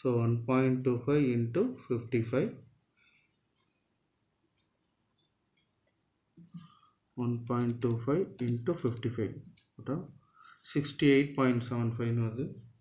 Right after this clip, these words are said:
சிக்ஸ்டி எயிட் பாயிண்ட் செவன் ஃபைவ் எம்எம். அடுத்ததா T one, thickness of fork கண்டுபிடிக்க போறோம். So, formula வந்து ஜீரோ பாயிண்ட் செவன் ஃபைவ் டின்னு கொடுத்துருக்காங்க. ஐம்பத்தஞ்சு,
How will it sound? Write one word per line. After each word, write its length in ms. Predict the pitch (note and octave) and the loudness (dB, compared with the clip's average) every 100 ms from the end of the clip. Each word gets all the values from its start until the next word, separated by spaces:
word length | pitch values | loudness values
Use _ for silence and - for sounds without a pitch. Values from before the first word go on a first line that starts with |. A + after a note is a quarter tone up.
| _ _ _ _ _ _ _ _ _ - - - | _ _ _ _ _ _ _ _ _ -20 -12 -6
சிக்ஸ்டி 380 | C3 - - C3 B2 | -6 -6 -2 2 2
எயிட் 220 | A#2+ A#2+ | 0 -2
பாயிண்ட் 280 | B2 D#3 A3 - - | 0 0 -2 -6 -6
செவன் 320 | A#2 A2+ A#2 | -2 0 -2
ஃபைவ் 200 | - D#3+ G#3+ A2+ | -2 -2 -2 -4
எம்எம். 260 | G#2+ A#2 F3 - - _ _ _ _ _ _ _ _ _ _ C3+ | -2 -2 -4 -8 -20 _ _ _ _ _ _ _ _ _ _ -6
அடுத்ததா 360 | C3 C#3 C3+ D3 D3 | -4 0 2 2 2
T 80 | C3 A#2+ | 2 2
one, 100 | A2+ A#2 | 0 -2
thickness 380 | C3 D3+ D3+ D3 D3 | -2 0 0 2 0
of 80 | - | 0
fork 240 | - D3 D3+ C#3 | 2 2 2 0
கண்டுபிடிக்க 440 | A#2+ A2+ G#2 A2 A2 | 0 -2 -6 -6 -4
போறோம். 200 | A#2+ E3 - - _ _ _ _ _ - | -4 -4 -8 -20 _ _ _ _ _ -8
So, 100 | C3 B2+ | -8 -4
formula 360 | - B2+ B2 B2 A#2+ | 0 2 2 0 0
வந்து 160 | C#3+ E3+ | 0 2
ஜீரோ 160 | C3 B2+ A#2+ | 2 2 2
பாயிண்ட் 260 | B2 B2 A#2 B2 | 0 0 -2 0
செவன் 240 | A#2+ A#2 | 0 0
ஃபைவ் 220 | B2 C3 C3 A#2 | 2 2 2 2
டின்னு 260 | A#2 A#2 A2+ | 2 2 0
கொடுத்துருக்காங்க. 540 | A2+ A2 A2+ A2 A#2+ F#3 - A#2 | -2 -4 -4 -4 -4 -4 -4 -4
ஐம்பத்தஞ்சு, 680 | A2+ A2+ A2+ G#2+ G#2 A#2 | -2 -4 -4 -4 -4 -4